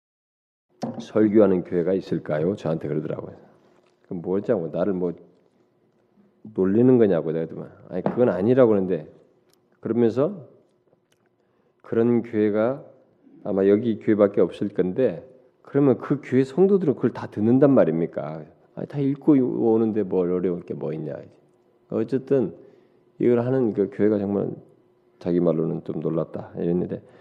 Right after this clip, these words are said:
사실 놀라울 건 아니죠. 우리가, 제가 서두에 밝히다시피 제가 이건 북쉐어링을 하면 제일 좋은데, 한 챕터씩 읽으면서. 근데 그렇게 하려면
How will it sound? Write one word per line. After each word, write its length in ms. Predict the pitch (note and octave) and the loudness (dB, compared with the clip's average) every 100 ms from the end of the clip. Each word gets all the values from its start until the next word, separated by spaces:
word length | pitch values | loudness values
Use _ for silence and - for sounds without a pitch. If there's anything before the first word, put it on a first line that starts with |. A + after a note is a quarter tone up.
| _ | _
사실 220 | _ D3 | _ -6
놀라울 340 | C#3 G2 A#2 A#2+ | 0 6 6 4
건 140 | A2 | 0
아니죠. 440 | G#2+ D#2+ F2+ A2+ F2 | -2 -4 -6 -6 -2
우리가, 240 | A2+ C3 | 2 2
제가 300 | B2 G#2 A#2+ A#2+ - | 2 0 0 -2 -16
서두에 480 | - - E3+ D#3 | -20 -6 -2 0
밝히다시피 520 | D3 E2 F#2+ F#2+ - A2+ | 0 -2 -2 -2 -4 -10
제가 260 | - A2+ - - - _ _ | -6 -8 -8 -16 -20 _ _
이건 460 | A2 C#3 F3 A#2 - | 0 2 2 -4 -10
북쉐어링을 640 | A#2 A2 - C3+ C3 B2 | -10 -8 0 4 4 2
하면 200 | A#2 A#2+ C3+ | -4 -6 -8
제일 280 | - - A#2 | -6 -2 0
좋은데, 640 | A2 E2 D#2+ B2+ F2 - - - | 2 0 0 -2 -4 -8 -20 -20
한 200 | - - | -16 -8
챕터씩 480 | - - F#2 - E2+ | -6 -6 -8 -6 -6
읽으면서. 580 | E2 D#2 D2+ D2+ A#2+ E3+ - | -4 -4 -6 -8 -8 -10 -8
근데 140 | A2 | -8
그렇게 260 | - D#3 E3+ | 2 4 4
하려면 320 | D#3+ C#3+ F3 | 2 2 0